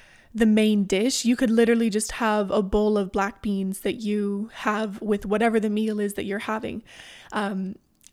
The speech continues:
I think it would be really fun to kind of see what happens. I'm actually gonna be doing it for a week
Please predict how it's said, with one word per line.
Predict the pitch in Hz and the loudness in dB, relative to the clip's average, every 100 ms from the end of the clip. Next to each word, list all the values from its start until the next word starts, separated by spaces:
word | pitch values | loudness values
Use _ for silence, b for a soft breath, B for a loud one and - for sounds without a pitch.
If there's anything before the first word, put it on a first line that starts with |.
| - | 4
I | 277 | 6
think | 339 262 | 6 2
it | 226 | 0
would | 202 | 0
be | 214 | 0
really | 214 202 | 0 0
fun | - 240 202 | -2 -2 -2
to | 214 | -4
kind | 240 214 | -4 -4
of | 208 | -2
see | - 214 | -2 0
what | 214 | 0
happens. | 208 - 202 - | -2 -2 -4 0
I'm | 214 233 240 | 2 4 2
actually | 240 - 226 | 0 -2 0
gonna | 226 | 0
be | 214 214 | 2 -2
doing | 202 220 214 | 0 0 0
it | 208 - | -2 -6
for | - 226 208 196 | -4 -2 0 -2
a | 202 | -4
week | 196 247 254 - | 0 -2 -2 -8